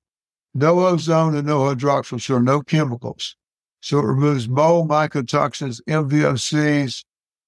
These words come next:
viruses, and bacteria from the air, not the contents. So this is a big breakthrough that everyone needs one of those in a central system. And then,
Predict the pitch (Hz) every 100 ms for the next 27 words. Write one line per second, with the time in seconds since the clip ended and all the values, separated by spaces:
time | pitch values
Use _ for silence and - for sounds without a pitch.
0 | - 135 143 131 143 117 113 131 101 -
1 | 147 139 120 131 123 - 139 143 127 127
2 | 101 113 - 135 131 120 120 101 - 131
3 | 123 107 _ _ _ _ _ _ - 143
4 | 165 170 156 139 127 151 123 127 143 -
5 | - 135 123 - _ _ _ _ - 151
6 | 156 147 139 139 135 120 131 127 135 135
7 | 120 120 107 - 135 120 107 - 135 -
8 | 101 101 _ _ _ _ _ _ _ _
9 | _ - 127 139 147